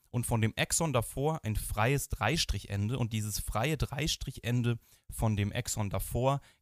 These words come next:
greift dann, ähm, das fünf Strichende von dem Exon danach an, das quasi nach dem Intron ist, das jetzt rausgeschnitten wird, ähm, an und dann kommt es hier eben entsprechend zu einer Umesterung, also insgesamt zwei Umesterungen, die dann bewirken, dass dieses Intron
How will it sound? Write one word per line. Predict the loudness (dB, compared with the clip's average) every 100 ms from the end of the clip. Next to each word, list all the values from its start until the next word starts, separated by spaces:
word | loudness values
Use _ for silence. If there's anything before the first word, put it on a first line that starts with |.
| -8
greift | -4 2 2 2 -2 -2
dann, | 0 0 0
ähm, | 0 0 -2
das | -4
fünf | -2 -4
Strichende | -4 -6 -4 -2
von | 0 2
dem | 2
Exon | 0 -2 -2 0
danach | 0 2 4 4 2
an, | 0 0
das | -2
quasi | -4 -4
nach | 0 0
dem | 0 -2
Intron | -2 0 0
ist, | 0
das | -4
jetzt | -10 -4
rausgeschnitten | -4 -4 -6 -4 2
wird, | 2 2 -4 -20 -20 _ _
ähm, | 0 0 2
an | 2 2
und | 4
dann | 4 2 -2 _ _ 0
kommt | 0 2
es |
hier | 0 0
eben | 0
entsprechend | -2 -2 -4 -4
zu | -4
einer | -4 0
Umesterung, | 0 2 2 0 -2 -4
also | -2
insgesamt | -4 0 0 0
zwei | -2 0 0
Umesterungen, | 0 2 0 2 2 2 0 -4 -12
die | -2
dann | 0 0
bewirken, | 4 2 2 0
dass | -2
dieses | -4 -6 -4
Intron | -2 -2 0 -2 -2